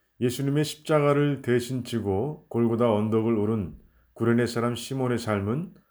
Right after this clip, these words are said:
우리들에게 큰 영적 교훈을 줍니다. 구레네는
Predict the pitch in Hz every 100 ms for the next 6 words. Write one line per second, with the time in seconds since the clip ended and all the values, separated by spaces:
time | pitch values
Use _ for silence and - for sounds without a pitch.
0 | _ _ _ _ - 110 117 120 117 127
1 | 131 143 117 98 104 120 117 104 104 107
2 | 117 117 95 92 90 73 - _ _ _
3 | _ _ _ _ _ _ 117 131 139 160
4 | 139 95